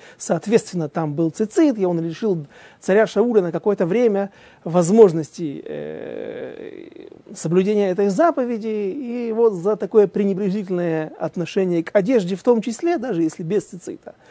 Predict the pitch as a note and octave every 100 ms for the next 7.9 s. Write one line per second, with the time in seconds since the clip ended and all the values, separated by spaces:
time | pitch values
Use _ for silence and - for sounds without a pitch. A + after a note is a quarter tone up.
0 | - - - E3+ D#3 G#3 G4+ F#4+ D4 C4+
1 | D#4 B3+ A#3+ - - - _ F#3 F#3 G#3+
2 | F#3 - D3+ D#3+ D3+ D3+ C#3 D#3 D#3+ G#3
3 | G3+ F3 F3 D3 D3+ C3 B2+ G#3 B3 B3
4 | G3+ G3+ D#3 D3 G#3+ F#3 D#3 F#3+ A#3+ G3
5 | - - - B2 - _ - - - -
6 | _ E3+ D#3 D#3 C#3 D3+ F#3 F3+ F3 C4+
7 | G3 F3+ G#3+ G3 D#3+ F3 D#3+ - F3